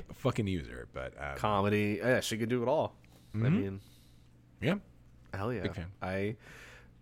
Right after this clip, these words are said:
Speaker 2: yeah, I mean, I just the, the, the, he's just, I, I, going back to the Rebecca Ferguson thing with Ethan, like,
Speaker 1: Mm-hmm.
Speaker 2: you don't really know their relationship, and it is kinda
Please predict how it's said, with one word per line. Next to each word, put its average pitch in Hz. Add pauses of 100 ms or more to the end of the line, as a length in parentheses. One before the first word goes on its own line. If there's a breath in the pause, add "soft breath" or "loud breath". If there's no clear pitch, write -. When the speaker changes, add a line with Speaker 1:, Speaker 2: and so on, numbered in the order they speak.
Speaker 2:
yeah, 90
I 123
mean, 139
I 92
just 147
the, -
the, 147 (400)
the, -
he's 143
just, 147
I, 139
I, 139 (300)
going 254
back 156
to 123
the 120
Rebecca 120
Ferguson 117
thing 131
with 107
Ethan, 120 (440 loud breath)
like, 190
Speaker 1:
Mm-hmm. 123
Speaker 2:
you 120
don't 117
really 117
know 107
their 104
relationship, 104
and 107
it 117
is 139
kinda 104